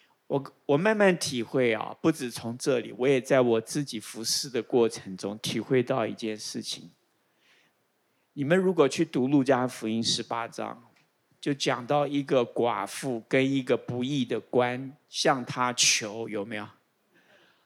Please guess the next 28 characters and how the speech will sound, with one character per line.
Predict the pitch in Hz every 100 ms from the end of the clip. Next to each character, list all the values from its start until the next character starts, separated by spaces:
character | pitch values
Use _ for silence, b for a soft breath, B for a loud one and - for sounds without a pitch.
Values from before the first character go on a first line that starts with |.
| _ _
后 | - 175
来 | 139 131
那 | 139 147
个 | 135
不 | 139 135
义 | 156
的 | 135 120
官 | 139 123
实 | 127 127
在 | 156 135
受 | - 143
不 | 127
了 | 131 104
他 | - 123 123
了， | 113
就 | - 127
答 | 120 147 143 147
应 | 143 127
他 | 123 127
所 | 135 127 110
求 | - 110
的， | 120
为 | 117 147
他 | 127 131 127
伸 | 120 - 123 127
冤， | 120 120 113 120 _ _
对 | 113 113
吗？ | 110 98